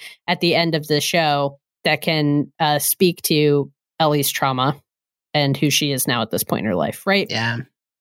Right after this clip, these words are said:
Speaker 1: I, I think, I, I think that's a flattening. I, I think there's a lot more here to appreciate and, um, and, and dig into, but I understand that as kind of, like, a core,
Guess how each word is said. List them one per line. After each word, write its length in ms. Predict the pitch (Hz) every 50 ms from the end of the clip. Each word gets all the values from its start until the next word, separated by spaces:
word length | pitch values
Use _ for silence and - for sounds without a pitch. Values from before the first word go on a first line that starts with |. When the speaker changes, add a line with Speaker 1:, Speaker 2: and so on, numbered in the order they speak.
| _ _ _ _ -
Speaker 1:
I, 120 | 240 254 -
I 100 | 247 269
think, 200 | - 277 262 -
I, 240 | - 190 202 185 170 -
I 80 | 185 202
think 180 | - 269 254 220
that's 180 | 226 190 -
a 60 | 175
flattening. 580 | 147 - - 165 156 160 - - 247 269 269 247
I, 200 | 202 185 170 -
I 200 | - 170 180 185
think 200 | 180 - 214 196
there's 160 | 202 202 190 185
a 80 | 185
lot 220 | 175 165 156 - 165
more 120 | 156 147
here 240 | 143 - 165 160 165
to 300 | 165 160 156 156 151 -
appreciate 680 | - 160 - - 165 160 165 - - 202 190 190 190 170
and, 320 | 160 151 147 147 139 - - - - - - - - _ _ -
um, 560 | 165 160 156 151 147 143 147 147 151 - _ _ _ _ _ _ _ _ _ _ _ _ _ _ _ - _ _ _ _ _ _ _ _ _ _ -
and, 220 | 180 180 165 165
and 120 | - 160 160
dig 200 | 160 156 151 160
into, 460 | 156 151 165 - - 302 320 330 311
but 340 | 262 214 180 160 160 156 - _ _ - - _ _ _ _ _ _ _ -
I 320 | 180 190 190 190 190 185 -
understand 520 | 190 190 175 165 - - - 160 156 151
that 100 | 147 139
as 100 | 139 139
kind 180 | - 156 143 139
of, 60 | 135
like, 160 | 143 139 -
a 60 | 139
core, 640 | 139 - - - 156 151 147 143 147 147 147 143 -